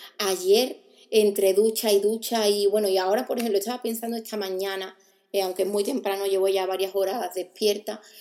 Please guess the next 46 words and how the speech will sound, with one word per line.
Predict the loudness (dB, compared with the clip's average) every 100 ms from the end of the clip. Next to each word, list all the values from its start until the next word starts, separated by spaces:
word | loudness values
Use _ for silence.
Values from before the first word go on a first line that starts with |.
| -20 -6
eh, | 0 0
mientras | 0 -4 -6
que | -4
me | -2
duchaba | -2 -4 -4 -2 0 2
y | 2
demás, | 2 -2 -6 -6
digo, | -6 -6
"Mira, | -8 -10 -8
¿qué | -6
me | -6
pongo | -6 -6 -4 -2 0 0
hoy? | -2 -6 -8
No | -10 -4
quiero | -2 -2
estar | -4 -6
en | -4
pijama". | -6 -6 -8 -10 -14 -20 -20 -20 -20 -8
Eh, | 0 4 4 4 2 2 0 -2
y | -4 0 2 2 2
a | -2
Marco | -4 -4 -2
le | -2
decía, | -2 -4
digo, | -2 -2 -2
"Voy | -2 0
a | -2
sacar | -2 -4 -2 -4 -2
la | -2
lencería | -2 -2 -4 2 4 6 6
<laughs> | 4 -4 0
que | 2
tengo", | 2 2 4
digo, | 4 4
"Me | 4
voy | 4 4
a... | 4 0 -2 -6 -8
a". | -14 -20 -20 -20 _
"No | -8 -6
te |
puedes | 0 0 2
tocar | 0 -2 -4
nada, | -2 0 0
Julieta, | 0 0 0 0 -8 -8
por | -14 -8
favor". | -6 0 0 0